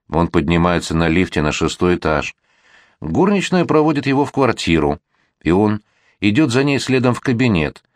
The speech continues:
в просторную солнечную комнату, где ждёт Люсьен. Не то чтобы именно его, просто ждёт. Для него всегда накрыт поздний завтрак.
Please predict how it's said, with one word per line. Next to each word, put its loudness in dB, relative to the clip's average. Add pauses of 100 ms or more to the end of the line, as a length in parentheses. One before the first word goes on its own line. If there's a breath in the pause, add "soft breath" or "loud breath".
(140)
в -16
просторную 0
солнечную 0
комнату, 0 (320 soft breath)
где 0
ждёт 0
Люсьен. 0 (360)
Не 2
то 0
чтобы 2
именно 2
его, -2 (280)
просто -2
ждёт. -2 (760)
Для -2
него 2
всегда 0
накрыт 0
поздний 2
завтрак. -2